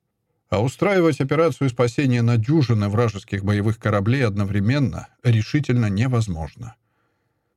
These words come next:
К тому же там сейчас шторм, снег, да и как-то далековато от материка. К тому же само наличие Ольги на одном из кораблей эскадры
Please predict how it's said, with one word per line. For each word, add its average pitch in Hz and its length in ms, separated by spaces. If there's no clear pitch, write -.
К - 20
тому 151 240
же 196 120
там 175 200
сейчас 175 360
шторм, 98 520
снег, 143 540
да 120 120
и 160 100
как-то 160 400
далековато 127 600
от 98 120
материка. 92 600
К - 60
тому 143 260
же 139 140
само 139 340
наличие 127 560
Ольги 156 360
на 117 180
одном 123 260
из 98 100
кораблей 104 440
эскадры 131 560